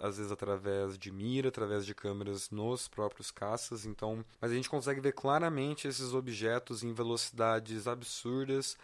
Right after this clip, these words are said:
alguns deles fazendo manobras e, em, principalmente, não soltando rastro de calor, que é uma característica dos nossos veículos, dos aviões, dos carros, a gente sempre tem ali um escapamento,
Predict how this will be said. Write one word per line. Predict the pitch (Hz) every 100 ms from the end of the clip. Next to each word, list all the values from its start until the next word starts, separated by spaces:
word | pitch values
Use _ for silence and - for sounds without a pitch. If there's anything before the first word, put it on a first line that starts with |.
| - - -
alguns | 110 110 117 120 110
deles | 113 117 113 113 -
fazendo | 117 110 113 113 110
manobras | 107 107 117 131 131 131 131 - -
e, | 123 127 127 127 127 -
em, | 135 143 - -
principalmente, | 156 190 - 175 147 147 160 151
não | 147 170
soltando | - 165 - 147 151 135
rastro | 135 139 - 143
de | 131
calor, | - 139 117 104 101 - - - -
que | 123
é | 120
uma | 143 143
característica | - 131 - - 120 113 123 127 - 123 - 131 127 - _ -
dos | 120 143 131
nossos | 135 127 139
veículos, | 123 117 107 - 104 101 98 98
dos | - 98 101
aviões, | 98 101 110 131 127 127 113
dos | 104 -
carros, | 113 113 117 113
a |
gente | 110
sempre | - 123 -
tem | 123 120
ali | 117 113
um | 113
escapamento, | - 117 110 107 104 113 120 -